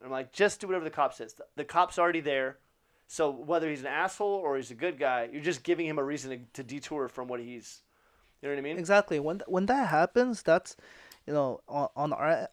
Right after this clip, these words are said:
Speaker 2: our, on our end, we're trying to prevent from someone being hurt.
Speaker 1: Right.
Speaker 2: Right? So, you know, when, when an officer does, like, you know, what, what, it's called, like, a felony stop, right? Traffic stop.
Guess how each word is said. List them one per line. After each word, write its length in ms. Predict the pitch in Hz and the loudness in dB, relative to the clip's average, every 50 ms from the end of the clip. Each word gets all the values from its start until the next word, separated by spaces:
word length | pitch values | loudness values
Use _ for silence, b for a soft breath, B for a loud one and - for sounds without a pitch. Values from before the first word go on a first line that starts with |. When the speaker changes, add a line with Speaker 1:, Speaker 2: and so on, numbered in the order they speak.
| _ | _
Speaker 2:
our, 200 | 147 147 147 - - _ _ _ _ _ | 0 0 0 0 -2 _ _ _ _ _
on 160 | - 165 165 160 | 2 4 4 6
our 200 | 143 170 208 220 | 10 10 10 12
end, 320 | - 160 147 147 147 151 - - - | 10 8 4 2 0 -4 -8 -14 -6
we're 140 | - 151 160 | -2 -2 -2
trying 220 | - - 196 196 202 | 0 2 2 2 2
to 60 | 190 | 0
prevent 480 | - - 165 139 151 156 156 151 - | -2 -2 -2 0 0 0 0 -2 -4
from 460 | - - 156 135 131 127 123 120 113 - _ _ _ _ _ _ _ _ _ _ _ _ _ _ _ _ | -6 -6 -4 -4 -4 -4 -6 -8 -12 -14 _ _ _ _ _ _ _ _ _ _ _ _ _ _ _ _
someone 320 | - - 165 160 156 147 135 | -2 0 2 2 2 2 0
being 140 | 120 113 113 | -4 -8 -8
hurt. 240 | 110 127 117 - - _ _ _ _ _ _ _ _ _ - | -8 -8 -8 -10 -12 _ _ _ _ _ _ _ _ _ -2
Speaker 1:
Right. 180 | 135 120 - - _ _ | -2 -2 -2 -4 _ _
Speaker 2:
Right? 240 | - 127 131 135 - - _ _ _ | -4 -2 -2 -2 -4 -8 _ _ _
So, 400 | - - 165 139 131 127 117 - b b b b b b b _ | -4 -2 0 2 2 0 0 -2 b b b b b b b _
you 60 | 139 | -6
know, 260 | 139 143 135 127 - - _ | -4 -4 -4 -6 -8 -10 _
when, 200 | - 156 156 156 | -4 -2 -2 -2
when 260 | 151 - 143 147 151 | -2 -4 -4 -4 -4
an 120 | 147 135 104 | -4 -4 -2
officer 600 | 113 156 156 151 - 165 - - 165 156 147 143 | 0 0 0 0 -2 -8 -6 -2 0 0 0 0
does, 180 | 135 127 123 | 0 -2 -2
like, 200 | 123 123 123 - - _ _ | -4 -6 -8 -8 -12 _ _
you 60 | 151 | -10
know, 100 | 147 127 120 | -8 -6 -4
what, 200 | 127 131 131 - | -4 -6 -6 -8
what, 120 | 113 - - - | -12 -16 -14 -14
it's 140 | 131 135 - | -14 -14 -10
called, 260 | - 156 151 143 - | -4 -2 -2 -2 -2
like, 240 | 92 123 120 - - | -6 -10 -10 -8 -10
a 60 | 123 | -10
felony 440 | - - - 151 147 151 147 143 131 113 | -12 -4 0 0 0 0 -2 -4 -6 -10
stop, 340 | - - 135 117 113 - | -6 -4 -4 -4 -4 -4
right? 140 | 135 120 117 | -6 -8 -8
Traffic 360 | - - 147 131 - - 123 - | -6 -4 -4 -4 -4 -6 -10 -8
stop. 360 | - 127 117 120 117 - B | -6 -4 -4 -4 -4 -6 B